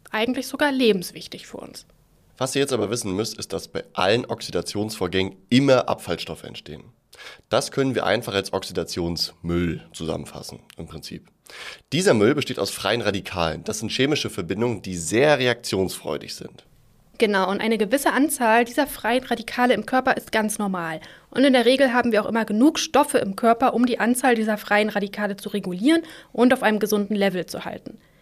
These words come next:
Speaker 1: Problematisch wird es allerdings, wenn wir zu viele freie Radikale im Körper haben und zu wenige Gegenspieler.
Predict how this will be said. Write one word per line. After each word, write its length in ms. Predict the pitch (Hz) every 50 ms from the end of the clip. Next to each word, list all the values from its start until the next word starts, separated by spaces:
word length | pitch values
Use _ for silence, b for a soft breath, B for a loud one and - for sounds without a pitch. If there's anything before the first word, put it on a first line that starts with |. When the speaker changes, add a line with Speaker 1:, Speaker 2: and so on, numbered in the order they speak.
| b b b b b b b b b
Speaker 1:
Problematisch 840 | - - 285 285 262 254 226 226 247 294 349 370 - 302 330 330 -
wird 120 | - 277 277
es 160 | 262 - -
allerdings, 440 | 277 262 226 214 226 247 277 - -
wenn 140 | 226 226
wir 140 | 226 233 233
zu 220 | 233 - - 269 240
viele 440 | - - - 330 330 339 302 226
freie 420 | - - - - 175 180 175 180 -
Radikale 520 | 180 170 196 190 - 214 190 190 196 208
im 100 | - 190
Körper 380 | - - 220 202 196 - 180 175
haben 260 | 185 175 190 240 269
und 300 | 254 - 220 220 220 -
zu 240 | - - 285 262 202
wenige 340 | 208 208 202 208 214 214 277
Gegenspieler. 720 | 277 - 277 285 254 202 - - - 185 165 156 156 -